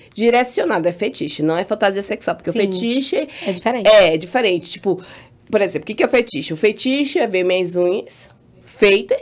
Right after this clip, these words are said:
Speaker 1: e a
Speaker 2: Sim.
Speaker 1: pessoa tem um orgasmo com a
Speaker 2: Sim.
Speaker 1: mão, só de ver a mão.
Speaker 2: Só em ver.
Speaker 1: Né?
Speaker 2: Isso.
Speaker 1: Só a mão. Então, como estamos agora na, na,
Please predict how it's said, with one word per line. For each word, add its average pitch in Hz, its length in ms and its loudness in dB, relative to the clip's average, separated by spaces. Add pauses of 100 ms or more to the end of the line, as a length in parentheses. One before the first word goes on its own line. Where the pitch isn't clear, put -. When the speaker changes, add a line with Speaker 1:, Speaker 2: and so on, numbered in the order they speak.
(120)
Speaker 1:
e 240 100 2
a 226 100 4
Speaker 2:
Sim. 165 60 -4
Speaker 1:
pessoa 233 440 0
tem 202 340 0
um 208 80 0
orgasmo 202 720 0 (280)
com 240 80 6
a 214 100 6
Speaker 2:
Sim. 202 120 0
Speaker 1:
mão, 220 300 4
só - 380 0
de 311 120 -2
ver 247 220 4
a 285 80 2
mão. 330 200 -2
Speaker 2:
Só 185 100 -4
em 202 80 -6
ver. 214 320 -6 (140)
Speaker 1:
Né? 185 260 2
Speaker 2:
Isso. 185 300 -2
Speaker 1:
Só 202 60 6
a 175 60 6
mão. 226 260 -4 (680)
Então, 311 520 4 (320)
como 415 300 2
estamos 202 440 2
agora 165 500 0 (320)
na, 190 440 0
na, 190 400 -2